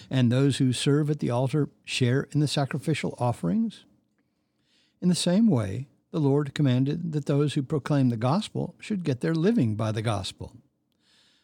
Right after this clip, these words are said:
But I have made no use of any of these rights, nor am I writing this to secure any such provision. For I would rather die than have anyone deprive me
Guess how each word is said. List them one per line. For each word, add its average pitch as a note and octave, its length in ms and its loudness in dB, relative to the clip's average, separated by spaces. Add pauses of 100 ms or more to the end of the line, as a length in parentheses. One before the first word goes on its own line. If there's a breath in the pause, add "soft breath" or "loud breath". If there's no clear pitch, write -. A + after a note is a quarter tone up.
(100 soft breath)
But G2 100 -12
I A#2+ 160 2
have B2 120 2
made B2 220 2
no C#3 160 4
use C#3 340 2
of C#3+ 100 2
any G3+ 220 4
of A2 120 0
these G#2+ 220 -2
rights, B2 400 -2 (560)
nor C3+ 320 2
am C#3+ 160 2
I C#3 140 0
writing D#3 400 2
this D#3+ 260 0 (140)
to D#3+ 100 -2
secure G#3+ 480 0
any A2 200 0
such - 360 -4
provision. D#3 460 -2 (760 soft breath)
For - 140 -6
I D#3+ 120 2
would C4+ 140 2
rather D#3 280 0
die A2+ 480 -2 (340)
than A2+ 80 -6
have A#2+ 260 -2
anyone C3+ 380 4
deprive D#3 440 0
me C#3+ 240 2